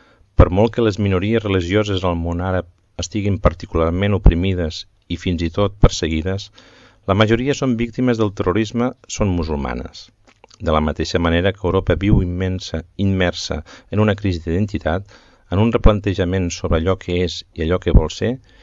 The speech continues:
independentment de la immigració musulmana que demana més visibilització pública de la seva religió, l'islam com a civilització viu també la seva pròpia crisi ideològica, diferent de la del món occidental i més enllà del seu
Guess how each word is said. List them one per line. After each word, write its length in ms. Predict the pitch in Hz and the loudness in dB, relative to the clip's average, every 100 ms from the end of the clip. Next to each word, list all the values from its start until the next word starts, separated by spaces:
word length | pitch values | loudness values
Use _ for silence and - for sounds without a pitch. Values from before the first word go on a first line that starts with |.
| - _ - | -20 _ -4
independentment 760 | 95 95 98 98 113 120 117 104 | 0 2 2 0 0 0 0 0
de 60 | 95 | 0
la 60 | 92 | 0
immigració 560 | 92 92 92 87 120 | 0 -2 -2 -4 -2
musulmana 600 | 113 101 85 80 82 95 110 | 0 -2 -4 -4 -4 -4 -6
que 160 | - 76 | -6 -6
demana 360 | 78 82 87 | -2 -2 -2
més 220 | 90 90 - | -4 -6 -8
visibilització 960 | 85 85 87 82 82 - 85 - 92 | -8 -6 -4 -4 -6 -6 -10 -4 -2
pública 540 | - 101 95 85 80 76 - - | 4 2 2 -4 -6 -8 -14 -18
de 140 | 95 80 | -6 -4
la 60 | 78 | -4
seva 240 | 107 - | 0 0
religió, 460 | 90 76 73 90 107 - _ _ - - | 0 -6 -6 -6 -8 -14 _ _ -20 -6
l'islam 400 | 92 101 98 82 82 | -4 0 0 0 -4
com 160 | 80 | -4
a 40 | 76 | -4
civilització 720 | 90 82 82 80 - 110 123 - - - 95 | -4 -4 -4 -8 -2 -2 -2 -6 -20 -18 -4
viu 80 | 113 | -4
també 300 | 113 107 104 | -2 -4 -2
la 80 | 101 | -2
seva 240 | - 101 98 | -2 -2 2
pròpia 400 | 95 101 - 98 | 2 2 0 -4
crisi 460 | 98 101 101 107 113 - 87 | -4 -6 -4 -6 -8 -8 -6
ideològica, 680 | 78 78 90 80 71 73 71 - - - - - | -4 0 0 -2 -8 -14 -16 -20 -20 -20 -20 -10
diferent 420 | 95 95 113 123 127 | -4 0 2 2 2
de 120 | 107 | 0
la 40 | 92 | 0
del 100 | 87 | -2
món 240 | 98 107 | -2 -2
occidental 600 | - 87 78 76 92 131 - - _ - | -4 -4 -4 -2 -4 -4 -10 -20 _ -6
i 80 | |
més 240 | 95 90 90 | -4 -2 -2
enllà 240 | 85 92 | -2 -2
del 160 | 101 90 85 | -2 -4 -6
seu 160 | 82 | -6